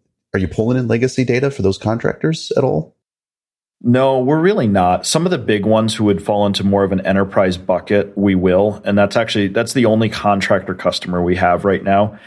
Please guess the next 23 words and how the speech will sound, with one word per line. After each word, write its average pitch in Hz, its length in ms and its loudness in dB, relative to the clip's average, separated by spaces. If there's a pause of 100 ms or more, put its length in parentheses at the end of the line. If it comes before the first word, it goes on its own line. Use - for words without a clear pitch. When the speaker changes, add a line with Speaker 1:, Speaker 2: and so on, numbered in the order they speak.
(180)
Speaker 2:
So 127 120 0
we 127 100 4
have 143 280 -2
been 123 160 0
working 110 280 0
with 95 160 2
them 95 220 2
on 110 80 2
the 107 80 2
legacy 104 400 0
data 104 300 2
side. 110 480 0 (420)
But, 101 200 2
uh, 98 100 0
once 123 240 -2
we 123 80 2
spin 110 240 -2
up 101 160 -2
the 92 60 -2
marketing 95 420 0
machine, 98 420 0
we 95 140 2
anticipate 90 880 -2